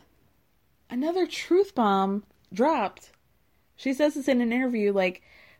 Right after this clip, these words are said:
basically, she thinks that because of all this drama with Chris and Paige, it's,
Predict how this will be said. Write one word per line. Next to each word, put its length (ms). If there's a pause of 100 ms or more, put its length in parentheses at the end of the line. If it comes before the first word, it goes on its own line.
(140)
basically, 720
she 260
thinks 600 (140)
that 920 (1300)
because 420
of 100
all 120
this 200
drama 340
with 200
Chris 220
and 120
Paige, 640 (800)
it's, 480